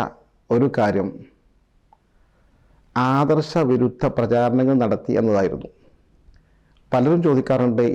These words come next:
എന്താണ് ആദർശ വിരുദ്ധ പ്രചാരണം നടത്തി എന്നത്?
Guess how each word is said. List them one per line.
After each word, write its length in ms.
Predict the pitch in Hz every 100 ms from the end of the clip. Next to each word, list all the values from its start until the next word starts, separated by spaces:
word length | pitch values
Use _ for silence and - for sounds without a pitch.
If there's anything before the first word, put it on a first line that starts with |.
| 127
എന്താണ് 500 | 123 143 143 123 120 - - _ _ _ _ -
ആദർശ 460 | 107 113 123 127 - 131
വിരുദ്ധ 260 | 120 98 117
പ്രചാരണം 400 | 110 107 110 113
നടത്തി 260 | 113 101 110 104
എന്നത്? 220 | 98 95